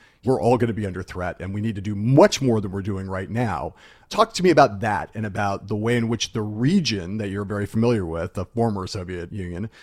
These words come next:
is looking at these moves and their degree of concern and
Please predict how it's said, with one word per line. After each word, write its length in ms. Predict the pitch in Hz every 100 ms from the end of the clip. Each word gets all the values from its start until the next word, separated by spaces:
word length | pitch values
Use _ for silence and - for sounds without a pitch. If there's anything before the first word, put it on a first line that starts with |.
| _
is 160 | 135 117
looking 380 | 123 135 131
at 260 | 117 110 -
these 220 | 113 104
moves 440 | 104 101 95 101 -
and 340 | 107 107 107 -
their 180 | 127 120
degree 280 | 113 113 180
of 80 |
concern 480 | 190 185 202 220 240
and 340 | 190 131 123